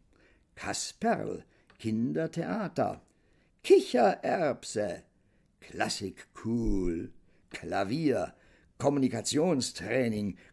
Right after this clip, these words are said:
Konzentrationsspiele, Konzerthaus, Körpersprache, Kreativitätstechniken, Kroatisch,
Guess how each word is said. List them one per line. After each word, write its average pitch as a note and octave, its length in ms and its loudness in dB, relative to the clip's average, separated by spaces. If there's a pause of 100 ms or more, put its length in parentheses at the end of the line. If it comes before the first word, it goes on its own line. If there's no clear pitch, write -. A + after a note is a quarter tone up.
Konzentrationsspiele, D3 1800 -4 (580)
Konzerthaus, F#2 1500 -8 (380)
Körpersprache, F#2 1900 -2 (540)
Kreativitätstechniken, D3+ 2250 0 (440)
Kroatisch, G2 1080 -6